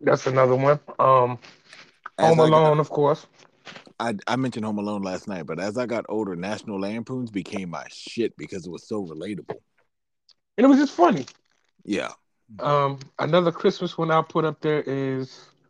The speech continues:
Speaker 1: <clears throat> wow.
Speaker 2: <clears throat> Not Die Hard?
Speaker 1: No, it was a movie. I don't know if it was a real movie or a T V movie, but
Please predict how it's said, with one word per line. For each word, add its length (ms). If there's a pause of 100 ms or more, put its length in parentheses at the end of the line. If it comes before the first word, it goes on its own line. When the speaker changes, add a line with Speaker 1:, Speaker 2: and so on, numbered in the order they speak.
(1500)
Speaker 1:
<clears throat> 100 (2000)
wow. 400 (1600)
Speaker 2:
<clears throat> 500 (360)
Not 260
Die 200
Hard? 300 (800)
Speaker 1:
No, 200
it 100
was 180
a 40
movie. 400
I 120
don't 140
know 120
if 120
it 40
was 180
a 60
real 300
movie 300
or 120
a 40
T 180
V 100
movie, 300
but 280